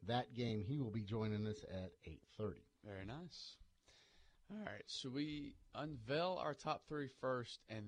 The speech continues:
Speaker 2: then give the calls?
Speaker 1: Sure, 'cause we, uh, differ here, and this
Speaker 2: We're,
Speaker 1: is where
Speaker 2: yeah.
Speaker 1: Jake is once again – dead wrong
Speaker 2: Correct.
Speaker 1: on his top three.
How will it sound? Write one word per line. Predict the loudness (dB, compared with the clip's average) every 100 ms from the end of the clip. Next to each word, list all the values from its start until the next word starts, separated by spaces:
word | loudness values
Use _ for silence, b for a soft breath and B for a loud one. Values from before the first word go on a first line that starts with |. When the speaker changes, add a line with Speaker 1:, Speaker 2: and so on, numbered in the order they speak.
| -4
Speaker 2:
then | -2 -2 -2
give | -4 -4
the | -6
calls? | -2 0 0 -2 -6 -10 -2
Speaker 1:
Sure, | 2 2 2
'cause | 0
we, | 4 6 6
uh, | 6
differ | 6 4 4
here, | 4 6
and | 6
this | 8
Speaker 2:
We're, | 6
Speaker 1:
is | 8
where | 6
Speaker 2:
yeah. | 8
Speaker 1:
Jake | 8 8
is | 6 2
once | 0 0
again – | 2 4 4 2 B B 0
dead | 6 6 6
wrong | 6 8 8
Speaker 2:
Correct. | 6
Speaker 1:
on | 6 4
his | 4 2 4
top | 2 2 0
three. | -6 -6